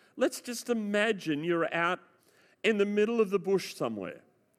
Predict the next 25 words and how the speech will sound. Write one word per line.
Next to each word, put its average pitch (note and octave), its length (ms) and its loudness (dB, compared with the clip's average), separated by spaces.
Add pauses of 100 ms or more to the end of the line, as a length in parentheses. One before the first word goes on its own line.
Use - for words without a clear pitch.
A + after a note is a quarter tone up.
(800)
Not G#3 160 4
on C#4 100 6
a C#4 40 6
bush A#3 320 0
track, F3 420 2 (600)
but G#3+ 180 6
literally A3+ 500 2
in G#3 100 -2
the G3 200 2 (200)
high A3 280 2
country D#3 540 -2
in F3 100 -4
Victoria E3 600 0
somewhere C3+ 360 -2
where G#3+ 140 4
there A#3 160 4
is A#3 220 -2
no C#3 200 2
tracks - 440 -6
and F#3+ 100 0
where G3+ 220 4
it G#3 80 4
is G#3+ 200 -2
literally F#3+ 580 2
bush. D#3+ 400 -4